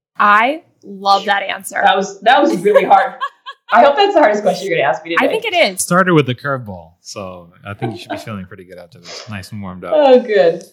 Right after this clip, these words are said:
Speaker 3: Rachel, is there a favorite room in the house?
Speaker 2: Okay. This one also might be cheating, but definitely yes. So it's summer in New England, and I have two kids under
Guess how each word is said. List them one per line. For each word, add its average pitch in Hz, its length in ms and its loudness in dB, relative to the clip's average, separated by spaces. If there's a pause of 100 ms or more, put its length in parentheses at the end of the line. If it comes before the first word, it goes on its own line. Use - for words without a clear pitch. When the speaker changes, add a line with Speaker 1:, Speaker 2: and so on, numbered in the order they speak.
(520)
Speaker 3:
Rachel, 151 360 -2
is 120 100 -4
there 131 180 -2
a 131 220 -8
favorite 127 500 -12
room 101 420 -10
in 123 60 -8
the 127 120 -12
house? 143 560 -16 (1000)
Speaker 2:
Okay. 170 640 0 (580)
This 226 240 2
one 294 140 2
also 214 260 2
might 196 180 -4
be 165 100 -2
cheating, 135 340 -8
but 151 340 0
definitely 214 540 0
yes. 139 280 -2
So 165 160 2
it's - 280 -2
summer 202 400 2
in 196 160 -8
New 170 120 -4
England, 151 680 -8
and 147 500 -4
I 160 160 2
have 170 320 -2
two 165 280 -4
kids 135 300 -4
under 131 420 -8